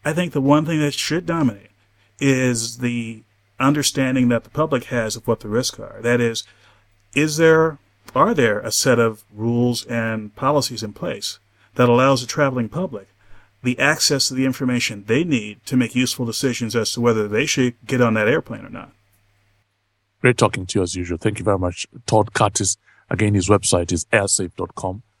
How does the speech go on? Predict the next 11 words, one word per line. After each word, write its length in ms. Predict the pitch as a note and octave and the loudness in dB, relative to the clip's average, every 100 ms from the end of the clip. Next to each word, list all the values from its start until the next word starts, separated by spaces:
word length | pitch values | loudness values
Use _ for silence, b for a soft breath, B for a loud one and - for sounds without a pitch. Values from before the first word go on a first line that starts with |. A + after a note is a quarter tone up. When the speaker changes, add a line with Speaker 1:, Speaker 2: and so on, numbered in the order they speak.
| _ _ _ _ _ _ | _ _ _ _ _ _
Speaker 1:
For 160 | - G#2 | -12 -4
more 180 | A2 A#2+ | 2 2
information 460 | A#2 A2 G#2+ - | 2 2 2 0
on 120 | G2+ | 0
recent 260 | G2 F#2+ G2 | 0 -2 -6
crashes 520 | - G2+ G2+ A2+ G#2+ | -2 -2 0 -2 -2
and 100 | G2+ | -2
other 200 | G2+ B2+ | 2 2
significant 520 | F#2+ G2+ G2+ G2+ G2 | 2 0 2 2 2
aviation 500 | G2 G2 G2 G2 - | 2 2 0 0 -2
events, 400 | F#2+ G2 G2 - | -4 -4 -6 -8